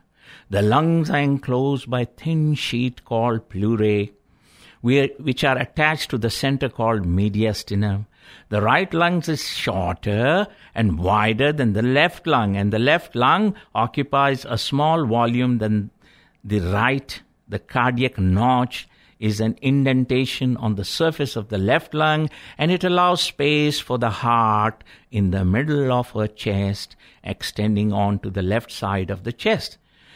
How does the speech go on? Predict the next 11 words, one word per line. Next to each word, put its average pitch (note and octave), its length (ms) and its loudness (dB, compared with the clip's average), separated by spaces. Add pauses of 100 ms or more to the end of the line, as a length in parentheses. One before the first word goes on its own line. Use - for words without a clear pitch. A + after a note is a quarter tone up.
(160)
The C#3+ 280 4
apex A3+ 380 2
of F#3 120 0
the E3+ 120 2
lung F3+ 280 2
is D3+ 120 0
superior D3 480 0
region, E3 480 0
whereas C3+ 380 2
the G#2+ 80 -2
base A2 760 2